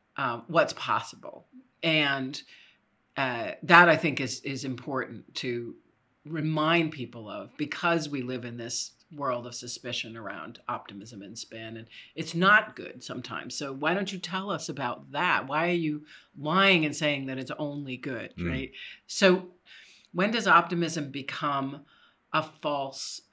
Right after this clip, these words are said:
Speaker 1: either false hope or a false way of seeing the world? And particularly when it's bad and you need to acknowledge that it's bad.
Speaker 2: Yeah. We are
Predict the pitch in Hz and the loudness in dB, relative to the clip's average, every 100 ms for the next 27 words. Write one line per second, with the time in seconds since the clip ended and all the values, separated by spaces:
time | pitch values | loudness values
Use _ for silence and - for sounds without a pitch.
0 | - 156 147 - 143 131 - 170 190 269 | -2 -2 -2 -4 -4 -4 -6 -2 -2 -2
1 | - - - - _ - 156 151 - - | -10 -20 -20 -20 _ 4 6 6 2 -4
2 | - 147 147 147 - - - - 147 151 | -2 0 0 -2 -8 -10 -12 -8 0 2
3 | 151 131 - - 151 147 131 123 110 113 | 2 -2 -4 -2 -2 -2 -4 -8 -10 -10
4 | 110 131 - 143 135 135 - - - _ | -10 -8 -6 -6 -6 -12 -18 -20 -20 _
5 | _ - - 202 247 254 240 208 180 175 | _ -6 0 2 2 2 2 4 2 4
6 | 170 214 220 175 165 160 170 139 135 131 | 6 6 6 2 2 -2 -4 -4 -2 -2
7 | 104 - - - - - - - - 87 | -4 -8 -12 -16 -8 -6 -6 -10 -10 -4
8 | 85 80 76 - _ _ _ _ - - | -2 -2 -4 -10 _ _ _ _ -20 -20
9 | - - _ _ _ _ _ _ _ _ | -20 -20 _ _ _ _ _ _ _ _
10 | _ 101 98 135 151 151 151 - 110 104 | _ -8 -2 0 2 2 0 -4 -4 -2
11 | 104 98 95 92 92 | 0 0 0 0 -4